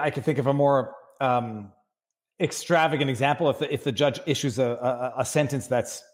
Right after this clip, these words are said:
absolutely unlawful and then claims, uh, immunity. But r-, for, well, Robert, let's just, hypothetically, the decision comes down against the judge. What happens to the judge?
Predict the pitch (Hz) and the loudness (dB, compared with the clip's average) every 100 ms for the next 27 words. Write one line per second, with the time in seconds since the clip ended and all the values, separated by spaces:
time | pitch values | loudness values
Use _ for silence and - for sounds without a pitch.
0 | _ 117 117 - 135 139 139 131 139 185 | _ -4 -4 -4 -6 0 0 2 4 2
1 | 180 120 110 - _ 151 143 139 139 135 | 2 -2 -2 -8 _ 0 2 0 0 0
2 | 123 113 - _ _ _ _ _ 120 117 | 0 -4 -10 _ _ _ _ _ 0 0
3 | 110 107 101 87 _ _ 143 135 147 135 | -2 -6 -12 -20 _ _ -2 2 2 0
4 | 110 127 135 - - - _ _ 196 147 | 0 -2 -2 -10 -20 -20 _ _ -4 -4
5 | 156 131 180 147 139 170 139 147 160 - | -4 0 2 4 4 4 4 0 -2 -6
6 | 127 175 180 208 180 180 147 - 135 135 | 0 0 2 0 2 0 0 -2 -2 0
7 | 180 151 143 147 127 151 135 135 - 123 | 0 0 0 -2 2 0 2 -2 -2 -2
8 | 151 143 113 104 143 139 156 156 - 147 | 2 0 -2 0 0 2 0 0 -6 -6
9 | 123 185 110 | 0 0 -2